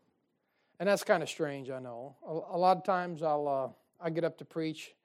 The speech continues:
and I'll be praying, "Lord, uh, use me, help me, uh, break me and mold me so I can be a blessing to, the, to these people here." And then most of the times, uh, <laughs> I don't believe he's gonna do it. <laughs> I'm just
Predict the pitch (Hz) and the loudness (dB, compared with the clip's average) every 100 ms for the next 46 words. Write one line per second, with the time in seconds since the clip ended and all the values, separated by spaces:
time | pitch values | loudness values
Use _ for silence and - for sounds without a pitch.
0 | _ _ _ _ 156 156 151 147 165 151 | _ _ _ _ -8 -4 -4 -2 -2 -2
1 | 147 147 160 160 151 139 143 139 131 175 | -6 -2 2 2 0 -4 -6 -6 -6 -4
2 | 175 143 151 143 147 - 151 151 151 143 | -2 -4 -8 -8 -10 -2 0 0 -6 -12
3 | 139 143 175 139 127 131 151 165 156 151 | -14 -16 -12 -10 -8 -6 0 0 -2 -8
4 | 143 139 131 147 147 135 143 139 - 147 | -10 -10 -2 0 0 -2 -10 -8 -2 -2
5 | 139 139 143 139 147 - 143 135 127 - | -2 -6 -6 -2 -2 -4 -10 -8 -8 -12
6 | _ - 147 135 - - 151 151 143 143 | _ -12 -8 -8 -10 -8 -6 -6 -6 -4
7 | 143 139 151 _ _ _ _ _ _ _ | -4 -4 -10 _ _ _ _ _ _ _
8 | 180 175 165 175 - 165 175 160 160 165 | -2 0 2 2 2 -2 0 2 0 -2
9 | 147 156 151 143 - _ - - - _ | -4 -2 0 -2 -10 _ -20 -20 -20 _
10 | _ _ _ - - - 170 180 151 165 | _ _ _ -20 -20 -6 0 2 2 0
11 | 156 139 156 147 143 143 143 - - - | 0 -4 -8 -8 -6 -6 -6 -10 -14 -20
12 | _ _ _ _ 233 _ - - - - | _ _ _ _ -14 _ -16 -14 -14 -14
13 | _ _ _ _ - 135 135 - | _ _ _ _ -16 -16 -16 -20